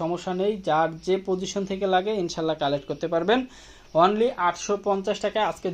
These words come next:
জমজম সুইস লোনের থ্রি পিস কালেকশন পাবেন, যেটা চিন্তা ভাবনার হচ্ছে বাইরে থাকবে একটা প্রাইসটা। খুবই চমৎকার কালার এবং হচ্ছে ডিজাইনগুলো খুবই সুন্দর। প্রত্যেকটা দোপাট্টা থাকবে হচ্ছে totally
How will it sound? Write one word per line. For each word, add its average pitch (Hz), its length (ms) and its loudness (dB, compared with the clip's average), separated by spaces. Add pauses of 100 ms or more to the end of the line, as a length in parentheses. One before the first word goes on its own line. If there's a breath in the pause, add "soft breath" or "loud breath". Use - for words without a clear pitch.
জমজম 175 360 0 (100)
সুইস 196 220 -4 (100)
লোনের 190 320 0
থ্রি 214 300 -2
পিস 185 160 0 (100)
কালেকশন 139 460 -4
পাবেন, 107 220 -10 (100)
যেটা 151 180 -6 (160)
চিন্তা 214 280 -2 (100)
ভাবনার 175 360 0
হচ্ছে 175 200 -8 (160)
বাইরে 147 320 2
থাকবে 139 280 -4
একটা 139 140 -10 (120)
প্রাইসটা। 143 420 -2 (680 loud breath)
খুবই 214 320 0 (180)
চমৎকার 196 480 2 (120)
কালার 170 340 4
এবং 180 180 -2
হচ্ছে 185 180 -6 (120)
ডিজাইনগুলো 175 460 0 (140)
খুবই 185 320 -2
সুন্দর। 202 280 4 (640 soft breath)
প্রত্যেকটা 190 440 2 (220)
দোপাট্টা 196 440 4
থাকবে 196 300 0
হচ্ছে 190 200 -4 (220)
totally 190 360 0